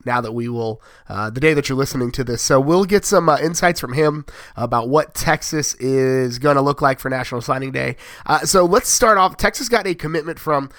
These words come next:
uh, defensive tackle Sawyer Gorham-Welch, uh, this week, this weekend on Sunday, uh, as a kind of a late push. He was a flip from Oklahoma State. Uh, why, Westcott, do you think Texas went so hard after this guy kind of as close to National Signing Day as they did, and what does he, uh, bring to the class?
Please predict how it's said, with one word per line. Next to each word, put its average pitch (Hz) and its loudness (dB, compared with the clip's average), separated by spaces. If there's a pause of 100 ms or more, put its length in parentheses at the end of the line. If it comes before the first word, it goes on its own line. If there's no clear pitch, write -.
(200)
uh, 131 2
defensive 175 -6
tackle 180 -4
Sawyer 165 -2
Gorham-Welch, 151 -2 (260)
uh, 123 -4
this 180 0
week, 196 -8
this 160 -8
weekend 147 -6
on 127 -4
Sunday, 120 -4 (300)
uh, 117 -6
as 143 0
a 147 -2
kind 165 0
of 156 -4
a 135 -4
late 151 0
push. 160 -2
He 165 -4
was 139 -4
a 113 -12
flip 156 -4
from 151 -8
Oklahoma 139 -4
State. 160 -2 (340)
Uh, 147 0
why, 170 -2
Westcott, 156 0 (280)
do 139 -10
you 175 -4
think - -4
Texas 156 -4 (280)
went 165 0
so 196 -2
hard 151 4
after 147 0
this 135 -8
guy 139 0
kind 135 -6
of 123 -8
as 131 -12
close 151 -6
to 135 -8
National 131 -6
Signing 147 -2
Day 127 -12
as 123 -10
they 120 -12
did, 127 -6
and 120 -14
what 139 -12
does 139 -12
he, 127 -10
uh, 113 -12
bring 127 -10
to 117 -12
the - -14
class? - -8